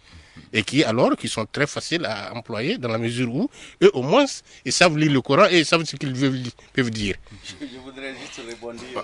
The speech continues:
Speaker 2: euh,
Speaker 3: allez-y.
Speaker 2: rapidement,
Speaker 3: Allez-y,
Speaker 2: euh,
Speaker 3: monsieur
Speaker 2: juste,
Speaker 3: Bokoum.
Speaker 2: euh,
Speaker 3: Mhm.
Speaker 2: par rapport à la religion. Vous voyez, euh, quand vous regardez les,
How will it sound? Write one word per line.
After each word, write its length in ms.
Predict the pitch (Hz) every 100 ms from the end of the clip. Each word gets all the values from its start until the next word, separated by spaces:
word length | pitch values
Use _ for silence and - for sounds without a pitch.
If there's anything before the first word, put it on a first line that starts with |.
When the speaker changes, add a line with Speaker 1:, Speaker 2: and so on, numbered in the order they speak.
| 101
Speaker 2:
euh, 100 | 98 - - -
Speaker 3:
allez-y. 400 | 123 117 98 117
Speaker 2:
rapidement, 560 | 127 131 117 113 120
Speaker 3:
Allez-y, 400 | 156 110 107 101
Speaker 2:
euh, 40 | 120
Speaker 3:
monsieur 180 | 101 -
Speaker 2:
juste, 200 | 208 185
Speaker 3:
Bokoum. 140 | 156
Speaker 2:
euh, 120 | 135 -
Speaker 3:
Mhm. 180 | 95 95
Speaker 2:
par 120 | 143
rapport 240 | 143 156 143
à 80 |
la 120 | 120 107
religion. 300 | 104 95 107
Vous 140 | 123
voyez, 360 | 156 202 208 123
euh, 180 | 139 127 117
quand 140 | 190
vous 160 | 147 123
regardez 420 | 120 120 120 135
les, 400 | 113 104 101